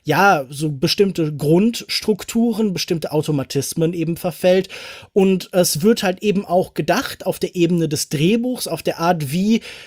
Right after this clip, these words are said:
schieße ich jetzt Coverage, wie schieße ich jetzt eine Situation, in der diese Menschen miteinander reden. Aber dass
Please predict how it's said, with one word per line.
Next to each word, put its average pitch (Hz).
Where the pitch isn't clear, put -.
schieße 202
ich -
jetzt -
Coverage, 196
wie 190
schieße -
ich 190
jetzt 180
eine 160
Situation, 190
in 196
der 170
diese 160
Menschen 156
miteinander 143
reden. 170
Aber 143
dass 165